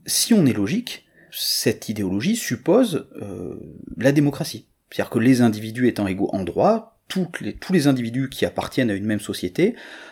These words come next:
doivent avoir le droit de vote. Et, euh, et ça, ça ne fonctionne pas.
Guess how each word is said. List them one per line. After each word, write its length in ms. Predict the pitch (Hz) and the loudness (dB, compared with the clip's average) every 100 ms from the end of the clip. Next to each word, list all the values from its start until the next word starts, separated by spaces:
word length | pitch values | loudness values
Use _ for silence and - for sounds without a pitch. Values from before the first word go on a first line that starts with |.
| - | -14
doivent 400 | 101 131 170 170 | -2 6 6 6
avoir 480 | - 110 123 175 - - - - - | -2 -2 0 -2 -4 -14 -20 -20 -2
le 200 | 123 151 | 4 4
droit 180 | 160 143 | 6 2
de 60 | 120 | 2
vote. 280 | 101 - _ - - - _ - | -6 -10 _ -16 -14 -14 _ 8
Et, 260 | 147 147 - | 8 8 6
euh, 680 | 117 104 98 92 87 85 - | 6 6 4 0 0 0 -2
et 80 | - | -4
ça, 120 | - | -2
ça 120 | 214 | 2
ne 60 | 185 | 2
fonctionne 280 | 180 160 147 | 2 2 2
pas. 320 | - - | 0 -4